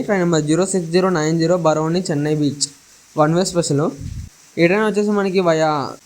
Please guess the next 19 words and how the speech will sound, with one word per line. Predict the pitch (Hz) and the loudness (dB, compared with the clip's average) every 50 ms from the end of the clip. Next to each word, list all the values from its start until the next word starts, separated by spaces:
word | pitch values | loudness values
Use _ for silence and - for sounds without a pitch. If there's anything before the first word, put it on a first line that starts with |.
| - 147 151 | -2 0 2
అసన్సోల్, | 160 180 190 190 196 208 214 214 214 208 | 2 2 2 2 2 0 0 0 0 0
ఖరగ్పూర్, | 170 151 156 160 160 165 175 185 190 190 196 202 190 - - - - - - - - - - - - - _ _ - _ - - - - - | 0 0 0 -2 -4 -2 0 0 0 2 0 -2 -4 -6 -10 -12 -8 -6 -6 -4 -6 -6 -10 -12 -18 -20 _ _ -20 _ -20 -20 -6 0 0
కటక్, | 151 143 143 185 190 180 165 | 2 2 2 0 0 0 0
భువనేశ్వర్, | 165 165 165 165 170 175 170 175 175 175 180 180 175 - - - - - _ - - 139 | 2 2 2 0 -2 -4 -2 -2 0 0 0 -2 -6 -10 -16 -20 -20 -20 _ -6 -4 -2
విజయనగరం, | 143 151 170 175 185 185 190 196 196 175 156 | 2 2 2 2 2 2 0 0 0 0 0
దువ్వాడ, | 156 151 160 156 165 175 180 175 175 - 127 - 139 | 2 2 2 2 2 2 0 -2 -4 -8 -4 -2 0
విజయవాడ, | 143 156 165 165 170 165 165 165 170 170 165 - - - - - - 147 143 139 - 151 147 | 2 2 2 4 4 2 2 2 0 -2 -2 -6 -10 -16 -20 -20 -18 -18 -16 -12 -8 -4 0
నెల్లూరు, | 151 151 160 175 185 185 175 160 | 2 2 4 4 2 2 2 2
గూడూరు | 160 165 170 180 175 180 | 2 2 2 0 0 0
మీదుగా | 175 175 175 175 175 | 0 0 0 0 0
అయితే | 170 175 170 156 | 0 0 0 0
వెళ్తుంది. | 143 127 147 135 131 143 208 359 - - - - - - _ - - _ _ - 151 | 0 0 -2 -2 -2 -2 -2 -4 -6 -8 -10 -10 -16 -20 _ -20 -20 _ _ 0 0
ఆ | 160 170 | 2 2
తర్వాత | 196 214 226 214 | 2 2 0 0
ట్రైన్ | 208 214 190 185 | 0 0 0 2
నెంబర్ | 185 180 175 165 156 | 2 0 0 2 2
జీరో | 170 180 202 214 | 2 2 2 0
సెవెన్ | - 214 202 196 185 | 0 -2 0 0 0
జీరో | 196 196 | 0 0